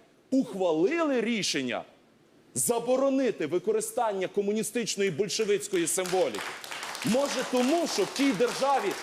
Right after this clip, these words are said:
психологія людей стала вже іншою, не совковою, не радянською. Може, нам пра-, треба мінятися. І тому нам дуже прикро, що ще вчора була величезна перспектива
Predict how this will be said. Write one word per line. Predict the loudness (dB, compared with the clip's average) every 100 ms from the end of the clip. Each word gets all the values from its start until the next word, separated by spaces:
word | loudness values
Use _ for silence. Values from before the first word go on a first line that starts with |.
| -12 -10
психологія | -4 0 0 2 2 2 2 2 2 0 0 0
людей | 2 0 0 0 -2
стала | -6 -2 2 2 0
вже | -2 -2
іншою, | -4 -2 0 0 0 -2 -2 -6 -6
не | 0 0 0
совковою, | 0 -2 -2 -2 2 2 0 -4
не | -2 0
радянською. | 0 0 -2 -2 -4 -6 -6 -6 -10 _ -20 -6
Може, | 0 2 2 0
нам | 0 -2 -4
пра-, | -2 0 0 -2
треба | -2 -2
мінятися. | -4 -2 -4 -4 -6 -6
І |
тому | -4 0 0 -2 -4
нам | -2 -2 2
дуже | 0 0
прикро, | -2 2 2 2 -2 -6 -8 -12
що | -6 0 2 2 0 -2
ще | -2 0
вчора | -2 -2 0 2 2
була | 0 0
величезна | 0 -2 0 0 0 -2
перспектива | -4 -4 -2 -4 0 0 0